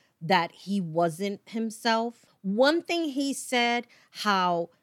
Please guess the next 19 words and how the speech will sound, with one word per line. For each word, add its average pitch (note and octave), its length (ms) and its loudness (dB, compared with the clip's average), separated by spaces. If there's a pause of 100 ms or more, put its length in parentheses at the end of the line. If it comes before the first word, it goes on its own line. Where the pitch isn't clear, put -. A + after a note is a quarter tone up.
(160)
they G#3+ 440 4
all G#3 240 6
still A3 260 0
keep - 300 -14
in F#3 100 -6
contact, F#3 560 -6
and D#3+ 120 -8
he F#3 180 -4
said, F#3+ 200 -4
"Well, F#3 160 0
nobody A#3 520 -2
contacts G#3 920 -4
me, G#3 220 -2
nobody G3+ 680 -4 (220)
stays G3+ 500 -4
in F3 100 -2
contact F3+ 560 -6
with D#3+ 200 -8
me." F#3+ 400 -4